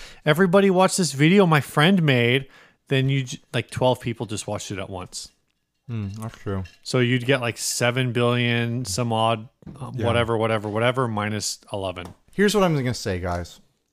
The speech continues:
Speaker 2: and then we're gonna move on to ads. There are some people out there who run YouTube channels,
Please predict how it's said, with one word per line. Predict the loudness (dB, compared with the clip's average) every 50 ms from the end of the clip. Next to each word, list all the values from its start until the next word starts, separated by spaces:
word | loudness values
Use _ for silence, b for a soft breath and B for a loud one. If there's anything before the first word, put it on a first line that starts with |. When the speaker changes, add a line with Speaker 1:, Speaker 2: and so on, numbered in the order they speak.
| _ _ -12
Speaker 2:
and | -8 -6
then | -6 -4 -4 -6 -6 -8 -8
we're | -6 -4
gonna | -2 -2
move | -2 -2 -2 -2
on | -2 -4 -4
to | -6 -6 -6
ads. | -4 -4 -4 -6 -8 -10 -16 -20 -20 -20 _ _ _ _ _ _ _ _ _ _ _ _ _ -20 _ _ _ -20 -20 _ _ _ _ _ _ _ _ _ _ _ _ _ _ -20 -12 -4
There | -2 2 2 2
are | 2 2
some | 0 0 0 0 0
people | -2 -4 -4 -2 -2
out | -2 -2 -2
there | -2 -2 -2
who | 0 -2 -2 0
run | 0 0 0 0
YouTube | -2 -4 -4 -6 -8 -10
channels, | -8 -8 -8 -6 -6 -6 -6 -8 -10 -12 -14 -16 -18